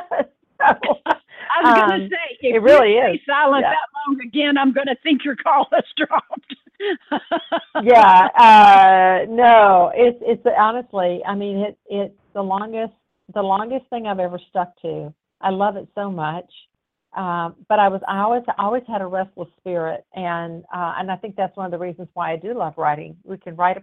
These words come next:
Speaker 1: project, we can write a novel, we can write a nonfiction book, and, you
Speaker 2: Mm-hmm.
Speaker 1: know, within a, in a year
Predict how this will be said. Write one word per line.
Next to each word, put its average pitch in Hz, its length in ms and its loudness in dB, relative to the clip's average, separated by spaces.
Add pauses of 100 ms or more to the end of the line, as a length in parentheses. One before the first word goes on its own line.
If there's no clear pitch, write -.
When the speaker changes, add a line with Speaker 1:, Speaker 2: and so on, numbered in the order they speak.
Speaker 1:
project, 190 460 -6
we 175 100 -18
can 165 140 -20
write 170 200 -8
a 190 60 -14
novel, 170 360 -8
we 175 100 -16
can 151 140 -18
write 165 200 -10
a 185 60 -14
nonfiction 185 600 -12
book, 180 240 -6 (600)
and, 190 560 -6
you 226 140 -8
Speaker 2:
Mm-hmm. - 0 -
Speaker 1:
know, 254 200 0
within 196 320 -8
a, 175 280 -4
in 185 120 -10
a 180 40 -8
year 202 540 -6